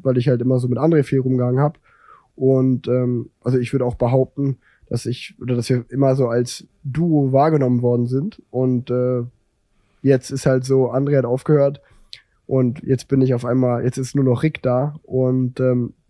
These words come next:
dadurch bin ich viel zugänglicher für viele andere im Team. Ähm, von daher ist es jetzt, äh, oder jetzt eigentlich schon wieder so, hab ich mich an die neue Situation gewöhnt. Ähm, und ja,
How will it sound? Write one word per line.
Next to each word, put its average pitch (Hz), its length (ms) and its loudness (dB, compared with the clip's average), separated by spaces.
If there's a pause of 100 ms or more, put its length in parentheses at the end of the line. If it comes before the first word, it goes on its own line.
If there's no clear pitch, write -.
dadurch 131 260 2
bin 135 120 -6
ich 120 120 -2
viel 127 180 -2
zugänglicher 131 580 0
für 120 380 -2
viele 135 240 -4
andere 123 300 -2
im 113 120 -4
Team. 123 260 -6 (460)
Ähm, 127 280 0
von 127 160 -4
daher 131 500 2 (540)
ist 131 200 -4
es 131 140 -4
jetzt, 127 380 -2
äh, 123 400 0 (420)
oder 113 260 -4 (140)
jetzt 117 340 -4
eigentlich 117 240 -2
schon 120 140 -2
wieder 117 180 0
so, 117 340 -2 (720)
hab 123 120 -6
ich 127 80 2
mich 127 140 0
an 117 60 0
die 117 80 0
neue 120 220 2
Situation 120 420 -2
gewöhnt. 120 400 0 (480)
Ähm, 120 540 0
und 117 480 -2 (1200)
ja, 107 200 0